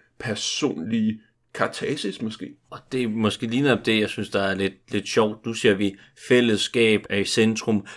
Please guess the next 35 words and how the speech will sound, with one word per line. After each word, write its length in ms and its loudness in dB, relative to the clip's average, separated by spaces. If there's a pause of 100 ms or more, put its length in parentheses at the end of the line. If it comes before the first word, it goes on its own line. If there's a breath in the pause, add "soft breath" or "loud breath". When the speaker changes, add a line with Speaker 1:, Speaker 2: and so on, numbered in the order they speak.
(100)
Speaker 2:
fagforeningen 1040 4 (100)
har 160 2
en 140 0
rolle 420 4
i 80 -2
den 100 -10
her 160 -2
film, 360 -2 (420 soft breath)
men 260 4 (300)
spørgsmålet 760 2
er, 380 2
om 220 0 (120)
den 160 4
her 120 -2
film 380 2
i 120 -4
virkeligheden 460 2
ikke 260 0
er 100 2
meget 260 4
mere 300 2
en 200 0 (460 soft breath)
individualistisk 1120 2
American 680 4
Dream 260 4
film, 420 0 (260 soft breath)
end 180 4 (220 loud breath)
hvad 160 0
den 180 -2
s-, 180 -10
selv 380 2
insisterer 600 0
på, 200 2
og 180 2
sådan 260 -2